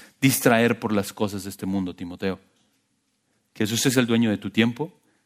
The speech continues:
Jesús es el dueño de tus decisiones, el dueño de tus recursos, el dueño de tu vida.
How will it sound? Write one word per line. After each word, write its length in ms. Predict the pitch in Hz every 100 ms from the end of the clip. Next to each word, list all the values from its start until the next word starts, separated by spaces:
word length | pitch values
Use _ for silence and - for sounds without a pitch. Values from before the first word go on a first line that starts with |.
| _ -
Jesús 240 | 107 104
es 60 | 117
el 80 | 101
dueño 240 | 107 107
de 60 | 101
tus 200 | 127 123
decisiones, 640 | 120 120 - 98 101 -
el 60 | 95
dueño 240 | 107 110
de 80 | 101
tus 160 | 123
recursos, 500 | 120 117 101 - 95
el 80 | 92
dueño 260 | 92 104 101
de 120 | 92
tu 240 | - 107
vida. 320 | 101 107 95